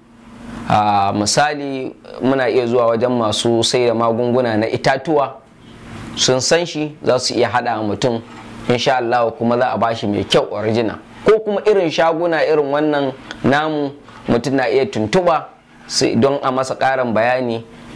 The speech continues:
To sai ka yi amfani da waɗannan duka, a, icen nan guda uku. A, sassaƙen ɗinya, s-, sawayen tsada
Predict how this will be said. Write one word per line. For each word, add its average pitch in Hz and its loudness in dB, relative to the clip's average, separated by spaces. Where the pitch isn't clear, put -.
To 107 2
sai 165 0
ka 170 0
yi 160 0
amfani 131 -2
da 127 4
waɗannan 123 2
duka, 190 0
a, 120 0
icen 147 0
nan 123 0
guda 107 2
uku. 107 -2
A, 113 2
sassaƙen 156 0
ɗinya, 185 0
s-, - -4
sawayen 151 2
tsada 175 0